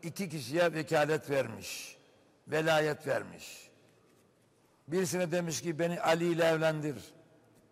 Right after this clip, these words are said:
Ötekine de demiş ki, "Beni Hasan'la evlendir." İki veli, iki vekil. "İza ankahal veliyyani fehuve lil evveli minhuma." Hangisi önceyse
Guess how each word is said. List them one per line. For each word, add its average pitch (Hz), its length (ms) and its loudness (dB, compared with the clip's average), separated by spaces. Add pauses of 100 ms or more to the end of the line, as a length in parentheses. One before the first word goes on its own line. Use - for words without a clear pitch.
(540)
Ötekine 160 460 -4
de 156 120 -6
demiş 170 320 -4
ki, 165 180 -6
"Beni 175 200 -4
Hasan'la 165 560 0
evlendir." 151 640 -2 (1160)
İki 170 280 -2
veli, 139 520 0 (520)
iki 131 220 -2
vekil. 139 500 -2 (1000)
"İza 160 480 6
ankahal 156 560 4
veliyyani 156 760 4 (400)
fehuve 165 340 4
lil 147 180 0
evveli 156 360 2
minhuma." 147 580 0 (720)
Hangisi 156 520 -2
önceyse 165 800 0